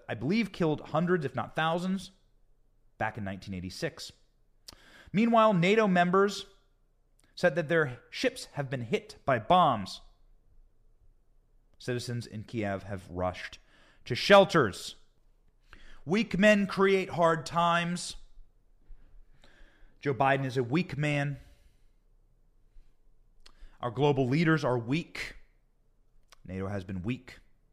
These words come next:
for a very long time. You cannot discuss this crisis without discussing what caused it, and the human suffering and toll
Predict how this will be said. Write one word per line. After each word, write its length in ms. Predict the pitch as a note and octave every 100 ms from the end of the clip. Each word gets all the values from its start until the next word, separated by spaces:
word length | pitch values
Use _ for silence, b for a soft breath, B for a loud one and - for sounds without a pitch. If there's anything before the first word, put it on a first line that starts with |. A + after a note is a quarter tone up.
| _ _ - -
for 140 | -
a 20 | G2
very 260 | G#2+ A2
long 260 | A2 G2+ G2
time. 400 | G#2 G2 F2+ E2 - _ _ _ _ _ _ _ _ _ _ _ _ _ _ _ _ - _ _ _ _ _ _ _ _ _ _ _ _ _ _ -
You 140 | D3
cannot 380 | D#3 G#3+ G#3 D#3+
discuss 400 | E3+ - F#3 F#3
this 180 | E3+ -
crisis 500 | F#3+ F3 F3 F#3 D#3+
without 220 | D3 C#3+
discussing 460 | C#3+ E3+ D#3 D#3
what 160 | C#3 -
caused 400 | E3+ F3 F#3 G3
it, 240 | A#3 - - - - _ _ _ _ _ _ _
and 220 | - C3 -
the 220 | B2 A#2+
human 480 | - G3 F#3+ F#3 F3+
suffering 500 | - - E3 F3 E3+
and 140 | D3 C#3
toll 560 | - D#3 D#3+ E3+ -